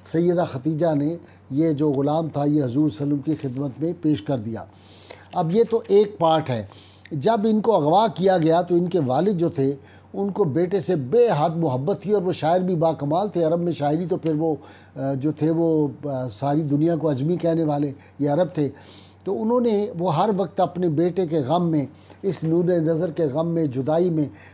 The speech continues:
नज़में कहते, गज़लें कहते, कसीदे कहते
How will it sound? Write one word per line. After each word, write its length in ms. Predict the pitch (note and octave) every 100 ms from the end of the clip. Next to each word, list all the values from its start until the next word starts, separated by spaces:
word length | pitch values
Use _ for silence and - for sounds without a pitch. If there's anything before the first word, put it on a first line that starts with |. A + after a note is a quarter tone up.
| - C#3+ C#3+ D3 C#3+ D#3
नज़में 460 | D#3 F3 D#3+ F3+ E3+
कहते, 500 | E3 D#3 E3 D#3 C#3+
गज़लें 400 | E3 D#3 E3+ D#3
कहते, 560 | E3 D#3 D#3+ D#3+ D#3 -
कसीदे 420 | D3+ - F#3 E3+
कहते 520 | E3 E3 D3+ E3 D#3